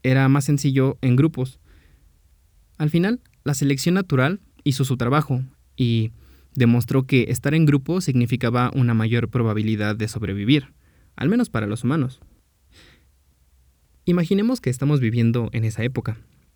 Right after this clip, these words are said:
y que hay un bebé por nacer en la manada. Este nuevo miembro de la manada es débil comparándolo con otros bebés animales, porque tardará unos nueve meses en aprender a caminar y aún así no lo hará bien.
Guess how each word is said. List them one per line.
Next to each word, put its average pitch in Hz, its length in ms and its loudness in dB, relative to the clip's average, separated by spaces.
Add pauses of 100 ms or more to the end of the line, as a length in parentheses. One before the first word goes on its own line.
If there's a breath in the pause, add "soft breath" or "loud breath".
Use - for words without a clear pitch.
(120)
y 127 140 0
que 120 80 -2
hay 127 140 2
un 123 100 4
bebé 120 320 0
por 110 240 -4
nacer 147 440 -4 (360)
en 117 120 0
la 107 80 0
manada. 107 380 -2 (1300)
Este 185 260 -4
nuevo 151 360 4
miembro 123 500 2 (100)
de 117 160 -2
la 104 100 0
manada 101 440 -2 (160)
es 123 180 0
débil 131 320 0 (160)
comparándolo 110 600 -2
con 104 180 -6
otros 104 380 -4
bebés 101 440 -4
animales, 110 600 -2 (580 soft breath)
porque 123 240 -2
tardará 120 400 0
unos 131 260 4
nueve 127 280 2
meses 123 320 0
en 117 100 2
aprender 107 400 -2
a 107 60 -4
caminar 104 500 -2 (320 soft breath)
y 131 80 -2
aún 120 240 2
así 123 260 -2
no 120 120 2
lo 110 100 0
hará 104 220 -2
bien. 131 300 -2